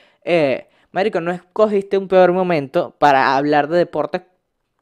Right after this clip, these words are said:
porque no hay deportes, básicamente". <laughs> Porque un día, coño, a-, así sea un di-, un día que no haya deportes en la, en la normalidad, sin coronavirus, coño, hay pa' hablar de, de cricket, al menos. Hay que,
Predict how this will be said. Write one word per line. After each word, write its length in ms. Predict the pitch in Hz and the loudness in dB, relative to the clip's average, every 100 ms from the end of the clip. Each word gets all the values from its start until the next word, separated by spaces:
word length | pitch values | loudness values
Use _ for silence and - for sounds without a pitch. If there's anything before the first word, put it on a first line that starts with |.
| _ _ _ _ _ _ - | _ _ _ _ _ _ -4
porque 480 | 151 135 147 - - | -2 0 -2 -4 -12
no 180 | 156 | -8
hay 120 | 151 147 | -4 -2
deportes, 500 | 156 170 147 - 123 | -2 0 -2 -4 -16
básicamente". 720 | 131 151 143 147 156 165 - - - _ - - _ | -18 -12 -10 -8 -6 -6 -6 -10 -20 _ -20 -20 _
<laughs> 580 | - 175 226 220 - 165 _ _ _ _ | -14 -12 -10 -12 -14 -20 _ _ _ _
Porque 220 | 160 160 | -6 -4
un 100 | 175 | -4
día, 180 | 185 226 | -2 -2
coño, 380 | 226 240 190 151 151 - _ _ | 0 -2 -4 -8 -12 -20 _ _
a-, 160 | 180 - | -6 -2
así 260 | 185 - 214 | -4 -4 -4
sea 240 | 254 262 | -2 -2
un 140 | 262 226 | -4 -8
di-, 160 | 175 | -10
un 220 | 214 220 214 | -8 -10 -8
día 200 | 240 240 | -8 -8
que 120 | 226 | -8
no 100 | 202 | -6
haya 160 | 208 | -4
deportes 500 | 226 214 220 214 160 | -4 -4 -4 -4 -8
en 120 | 160 151 | -6 -4
la, 100 | 147 | -4
en 160 | 160 | -4
la 80 | 156 | -6
normalidad, 720 | 147 143 143 139 156 233 156 135 - | -4 -4 -4 -2 2 2 0 -6 -10
sin 240 | 175 165 | -8 -4
coronavirus, 500 | 151 151 175 226 160 | -2 -2 -2 -2 -2
coño, 220 | 202 180 | -4 -6
hay 60 | 156 | -4
pa' 120 | 180 | -2
hablar 320 | 190 214 180 | 0 2 2
de, 240 | 156 143 147 | 0 -6 -4
de 200 | 156 147 | -2 0
cricket, 520 | 165 151 131 131 _ _ | 0 -2 -2 -8 _ _
al 140 | 147 139 | -12 -8
menos. 340 | 143 131 131 _ _ _ _ _ - | -8 -10 -14 _ _ _ _ _ -4
Hay 240 | 151 156 | -2 -2
que, 180 | 170 | -4